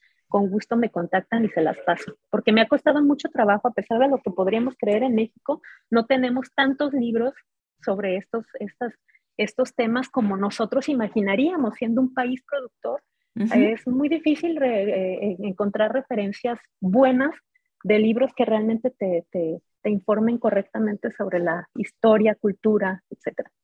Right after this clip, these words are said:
Speaker 2: Ya,
Speaker 1: Entonces
Speaker 2: la próxima vas a ser tú, vas a escribir un libro con todo lo que sabes.
Speaker 1: Ay, me encantaría todo eso, me encantaría
Speaker 2: <laughs>
Speaker 1: escribir un libro
Speaker 2: Sí.
Speaker 1: sobre las historias de la gente, más que nada.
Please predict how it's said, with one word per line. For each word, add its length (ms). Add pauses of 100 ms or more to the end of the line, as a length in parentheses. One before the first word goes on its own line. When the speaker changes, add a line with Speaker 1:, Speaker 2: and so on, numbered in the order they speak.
(720)
Speaker 2:
Ya, 340
Speaker 1:
Entonces 320
Speaker 2:
la 180
próxima 400
vas 160
a 80
ser 260
tú, 140
vas 160
a 40
escribir 440
un 140
libro 340
con 160
todo 160
lo 140
que 160
sabes. 420
Speaker 1:
Ay, 300
me 100
encantaría 680
todo 240
eso, 240
me 100
encantaría 560
Speaker 2:
<laughs> 60
Speaker 1:
escribir 220
un 280
libro 120
Speaker 2:
Sí. 100
Speaker 1:
sobre 200
las 200
historias 520
de 80
la 140
gente, 360 (120)
más 200
que 100
nada. 280